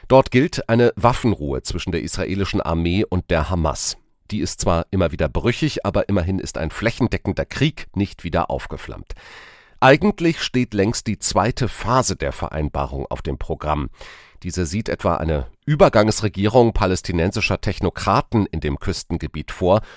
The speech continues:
unter der Aufsicht eines von Trump angeführten Friedensrates. Und nicht zuletzt soll die Hamas ihre Waffen abgeben,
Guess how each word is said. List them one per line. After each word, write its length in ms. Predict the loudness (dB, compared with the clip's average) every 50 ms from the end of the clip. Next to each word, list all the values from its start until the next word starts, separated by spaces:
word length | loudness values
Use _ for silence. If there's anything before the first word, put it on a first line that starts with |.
| -20 -20 -10 -6
unter 200 | -4 0 0 2
der 180 | 2 2 2
Aufsicht 440 | 2 2 2 2 0 0 0 0 0
eines 260 | 0 0 0 0 0
von 220 | 0 0 0 0 -2 _
Trump 380 | -2 2 4 4 4 2 0 -2 0
angeführten 800 | 0 2 2 0 -2 -2 -2 -2 -2 -2 _ 0 0 2 0 0 _ -10
Friedensrates. 1200 | -12 -10 -6 -4 -4 -4 0 0 0 0 0 -2 -2 -2 -4 -4 -6 -8 -10 -8 -8 -8 -8 -8 _ _ _ -20 -20 -20 -20 -20 -20 -16 -2 4
Und 280 | 4 4 4 2 0 -2
nicht 240 | -2 -2 -2 -2 0
zuletzt 400 | 0 2 2 0 0 -2 -2 0
soll 160 | 2 2 2
die 160 | 2 0 -2
Hamas 420 | 0 2 4 4 4 2 2 -2 -6
ihre 240 | -6 -6 -2 0 2
Waffen 260 | 2 0 0 -4 -6
abgeben, 560 | -8 -10 -12 -8 -6 -4 -2 0 0 0 -2